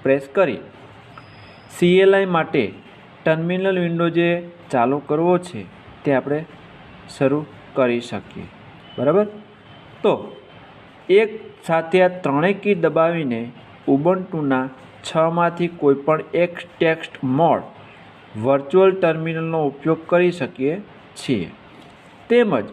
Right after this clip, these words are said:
આ ટર્મિનલ જે છે તે એક આભાસી એટલે કે વર્ચ્યુઅલ,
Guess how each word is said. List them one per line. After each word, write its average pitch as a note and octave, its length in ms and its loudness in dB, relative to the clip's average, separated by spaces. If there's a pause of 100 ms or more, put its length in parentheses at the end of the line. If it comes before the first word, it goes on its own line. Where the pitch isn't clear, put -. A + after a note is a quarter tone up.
(500)
આ G#3+ 180 2
ટર્મિનલ F#3 680 0
જે E3 200 2
છે E3 240 -4
તે A#2+ 340 -2 (520)
એક F#3 200 -2 (140)
આભાસી E3 580 2
એટલે E3+ 240 -2
કે F3 180 -2
વર્ચ્યુઅલ, B2 720 2